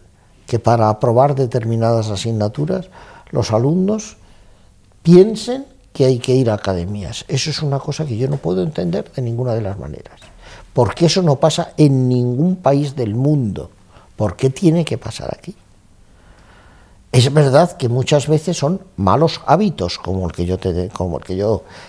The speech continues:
señalaba anteriormente, son malos hábitos, porque en la mayoría de los casos no es necesario ir a academias para probar,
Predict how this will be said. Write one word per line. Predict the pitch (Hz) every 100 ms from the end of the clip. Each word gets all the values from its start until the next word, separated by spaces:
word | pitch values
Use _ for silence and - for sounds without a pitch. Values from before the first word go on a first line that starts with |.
| -
señalaba | - 98 98 98 107
anteriormente, | 98 104 101 85 95 165 175
son | - 139 175
malos | 87 90 151 214 - -
hábitos, | 143 214 135 82 76 - - - -
porque | 113 101 - 117 107 -
en | 123 104
la | 98
mayoría | 87 76 76 95
de | 143
los | 165 160
casos | - 117 - 107 151 - - - -
no | 78 92 92
es | 117 175
necesario | 180 135 82 - - 214 101
ir | 98
a |
academias | 78 80 90 139 151
para | - 85
probar, | - 53 - -